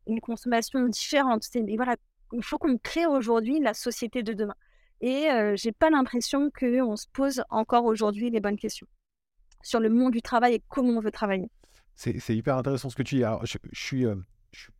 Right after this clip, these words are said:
Speaker 2: je suis partagé, je suis pas forcément d'accord avec toi sur le côté freelance parce que, heu, on, on voit quand même un rebond aujourd'hui, tu sais, on le voit, on voit la fluctuation.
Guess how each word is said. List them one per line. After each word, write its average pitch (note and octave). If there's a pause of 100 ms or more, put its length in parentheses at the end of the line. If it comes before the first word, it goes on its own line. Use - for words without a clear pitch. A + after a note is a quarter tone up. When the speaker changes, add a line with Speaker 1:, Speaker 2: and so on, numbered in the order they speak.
(140)
Speaker 2:
je -
suis -
partagé, E3
je D#3+
suis -
pas A3
forcément D#3+
d'accord C3
avec A#2
toi C3+
sur A#2
le F2+
côté G2+
freelance A#2
parce G2
que, -
heu, G2+
on, G2
on G#2+
voit C3+
quand A#2
même A#2+
un G2
rebond A2
aujourd'hui, A2
tu -
sais, C3+
on A2+
le F#2+
voit, A2+
on G2+
voit G#2
la G#2
fluctuation. -